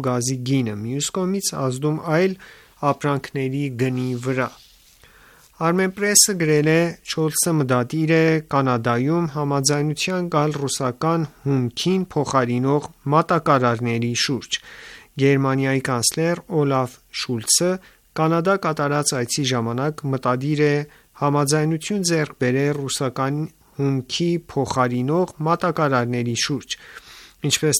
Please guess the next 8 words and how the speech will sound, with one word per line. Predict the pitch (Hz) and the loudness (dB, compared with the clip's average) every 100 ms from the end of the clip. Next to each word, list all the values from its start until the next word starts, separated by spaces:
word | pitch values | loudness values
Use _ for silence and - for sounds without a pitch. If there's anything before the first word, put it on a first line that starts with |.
| 151 | 0
տեղեկացնում | 127 123 123 120 - 156 | -2 -2 -2 -2 -2 -2
է | 131 | -2
Armenpress-ը, | 127 123 120 131 127 143 - 175 | -2 -4 -6 -6 -4 0 0 0
օգոստոսի | 151 139 - 135 - 151 | 0 -2 -2 -2 -4 -4
քսաներկուսին | - 127 117 113 135 - 196 180 | -2 -2 -2 -6 -6 -6 -4 -4
այս | 156 156 | -4 -4
հայտարարությամբ | 135 120 117 110 - 196 208 208 - - - _ | -6 -4 -4 -4 -4 -2 -2 -4 -14 -20 -20 _
նա | 160 | 0